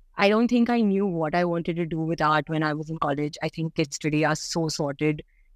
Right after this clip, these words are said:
They have all of these ideas of, like, what they're going to do with their lives with design. Um, I think when I chose to go to design school, it was still fairly new.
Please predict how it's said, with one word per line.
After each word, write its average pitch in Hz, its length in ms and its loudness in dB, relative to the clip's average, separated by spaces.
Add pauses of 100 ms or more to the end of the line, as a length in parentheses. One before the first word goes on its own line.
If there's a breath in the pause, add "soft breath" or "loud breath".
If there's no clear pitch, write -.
They 170 80 2
have 165 160 2
all 156 180 2
of 151 80 0
these 160 160 2
ideas 151 500 0
of, 151 140 -4
like, 151 200 -2
what 147 280 -4
they're 160 100 -2
going 156 200 -2
to 165 80 -4
do 151 120 -4
with 147 180 -2
their 156 120 0
lives 147 560 -4
with 156 100 -4 (300)
design. 175 440 2 (500)
Um, 156 320 -4 (100)
I 175 80 0
think 202 200 2
when 196 120 4
I 180 160 2
chose 175 240 0
to - 80 -6
go 180 120 0
to 185 100 0
design 170 380 -2
school, 175 300 -2
it 165 140 -4
was 175 120 -4
still 190 200 -2
fairly 185 340 0
new. 175 320 -4